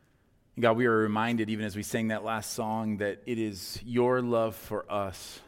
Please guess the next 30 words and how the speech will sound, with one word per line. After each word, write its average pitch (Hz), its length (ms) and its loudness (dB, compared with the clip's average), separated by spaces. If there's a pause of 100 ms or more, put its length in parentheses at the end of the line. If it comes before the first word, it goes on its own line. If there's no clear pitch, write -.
(960)
that 104 140 -4
allows 98 320 -2
us 92 140 -10
to 87 100 -12
be 90 160 -10
here. 80 260 -16 (1600)
That 95 200 -6
even 131 400 0
though 117 260 0
we 120 480 -4
might, 113 320 -4 (320)
we 123 100 -2
might 139 240 0
think 151 440 -4
that 131 180 0
it's 120 140 -6
because 127 320 -4
of 113 80 -6
us 127 260 0
that 113 160 -2
we're 117 140 -2
here, 120 500 -4
it 110 140 -10
is 98 120 -8
not. 92 260 -10 (1600)
We - 80 -2
are 123 100 2
only 120 240 2
here 113 400 -2
because 95 840 -10